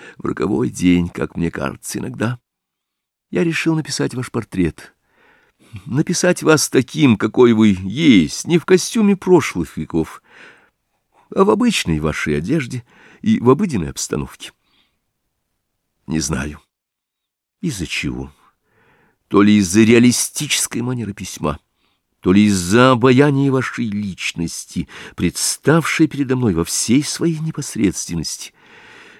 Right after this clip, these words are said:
Но когда я вас писал, мне казалось, что каждый мазок, каждый слой краски все больше раскрывает тайну моей души.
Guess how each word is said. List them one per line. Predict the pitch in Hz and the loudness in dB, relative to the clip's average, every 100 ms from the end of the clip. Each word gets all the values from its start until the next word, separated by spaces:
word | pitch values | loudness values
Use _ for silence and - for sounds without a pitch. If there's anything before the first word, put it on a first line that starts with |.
| _ | _
Но | 98 107 101 | 4 4 4
когда | 113 98 95 101 | 0 0 2 4
я | 98 95 | 6 4
вас | 95 - - | 2 -2 -8
писал, | - - - 143 113 - _ _ _ _ _ _ | -8 -6 -4 -4 -6 -12 _ _ _ _ _ _
мне | - 78 | -8 -8
казалось, | - 78 82 143 123 98 - - _ _ _ _ _ | -4 -2 0 0 -2 -6 -12 -14 _ _ _ _ _
что | - - - | -16 -6 -4
каждый | - 117 123 110 120 | 0 2 2 0 -2
мазок, | 117 117 98 98 87 71 - - | -2 -4 0 4 4 2 -6 -8
каждый | - 110 107 101 110 | -2 0 0 -2 -4
слой | - 107 104 | -2 2 2
краски | - 104 113 107 - - 90 | 2 0 2 2 -2 -6 -6
все | - - 104 | -6 0 2
больше | 90 110 127 123 - 120 | 4 6 6 4 -2 -2
раскрывает | 120 - - 117 107 135 135 127 - - - | -2 -4 0 4 4 4 4 2 -2 -16 0
тайну | 117 131 127 117 123 | 2 4 2 2 2
моей | 110 117 104 98 107 98 | 2 0 2 2 0 -2
души. | 95 - - - 78 | -8 -12 -12 -12 -12